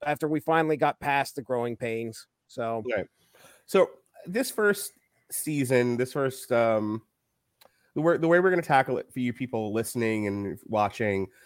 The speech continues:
Speaker 2: is we're gonna go through the characters because, like, there's no,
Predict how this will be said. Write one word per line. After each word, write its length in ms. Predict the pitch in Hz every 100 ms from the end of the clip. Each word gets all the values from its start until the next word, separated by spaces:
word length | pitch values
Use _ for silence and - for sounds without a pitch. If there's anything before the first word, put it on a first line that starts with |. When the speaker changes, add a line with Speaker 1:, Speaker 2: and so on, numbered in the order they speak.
| _ _ _
Speaker 2:
is 220 | 117 113 131
we're 60 |
gonna 100 | 175
go 100 | 196
through 120 | 165
the 60 | 139
characters 600 | - 117 110 113 127 127
because, 340 | 135 135 127 -
like, 220 | 127 131 - _ - _
there's 320 | 147 180 185
no, 640 | 190 190 196 196 185 165